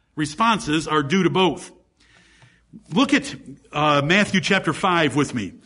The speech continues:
and see that God does this every day. He blesses those that persecute him. Matthew chapter five.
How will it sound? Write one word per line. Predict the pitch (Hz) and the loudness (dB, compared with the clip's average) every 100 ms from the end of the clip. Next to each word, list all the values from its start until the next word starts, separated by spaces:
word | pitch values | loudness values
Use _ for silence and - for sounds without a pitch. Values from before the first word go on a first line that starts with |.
| - | -4
and | 165 165 | -2 0
see | 226 | 2
that | 196 175 | 2 2
God | 208 240 165 | 4 4 4
does | 175 175 | 0 2
this | - 175 | 0 2
every | 180 185 185 | -2 0 0
day. | 170 120 90 - _ - - _ | 0 -2 -6 -12 _ -20 -20 _
He | - 202 | 0 0
blesses | 143 202 254 - 135 151 - - _ _ _ _ _ _ _ _ | 2 4 2 2 0 -2 -4 -16 _ _ _ _ _ _ _ _
those | 131 160 214 160 | -2 4 4 4
that | 160 | 0
persecute | 180 233 185 120 175 | 0 0 0 -2 -2
him. | 98 - - - - _ | -2 -8 -20 -20 -20 _
Matthew | 131 202 208 175 | 0 0 0 -2
chapter | 202 202 202 | 0 0 0
five. | 151 196 180 117 85 - | -2 0 0 -2 -8 -16